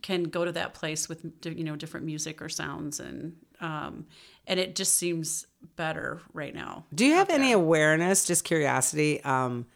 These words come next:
Speaker 2: 'cause I never thought of this till right now. You l-, live in the land of ten thousand lakes,
Speaker 1: <laughs> Right.
Speaker 2: and you love the ocean. Does, does your body use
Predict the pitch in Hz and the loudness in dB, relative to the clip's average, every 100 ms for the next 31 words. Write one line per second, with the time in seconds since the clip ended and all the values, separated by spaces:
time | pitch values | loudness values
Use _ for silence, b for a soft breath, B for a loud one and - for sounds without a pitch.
0 | b - 160 214 226 165 135 135 143 127 | b -2 2 4 2 2 2 2 2 0
1 | - 120 - 135 123 123 117 B B B | -2 -6 -6 -4 -2 -2 -6 B B B
2 | B 165 160 143 165 - _ - 151 151 | B 2 2 2 -4 -6 _ -8 -4 -2
3 | 151 214 226 131 127 131 - 156 143 131 | 4 6 6 2 -2 -8 -2 0 2 0
4 | - 135 139 135 131 123 - 120 120 123 | -2 0 2 0 0 -4 -4 -4 -2 -2
5 | 117 110 110 107 135 202 196 208 233 - | -2 -2 -4 -4 -2 -2 -2 2 2 2
6 | 233 240 233 - - 156 151 147 147 147 | -2 -6 -8 -2 4 6 6 4 2 2
7 | 139 156 190 156 147 135 143 135 165 175 | 2 4 6 6 4 0 -2 0 4 4
8 | - 117 117 - 170 165 151 135 _ _ | 2 -2 -6 -2 2 4 2 -2 _ _
9 | _ 180 165 143 143 139 160 160 160 135 | _ 4 4 4 -2 2 4 6 4 4
10 | 143 139 143 156 160 170 _ _ _ _ | 4 6 4 2 2 -2 _ _ _ _
11 | 147 156 156 156 143 - | 0 2 4 4 2 0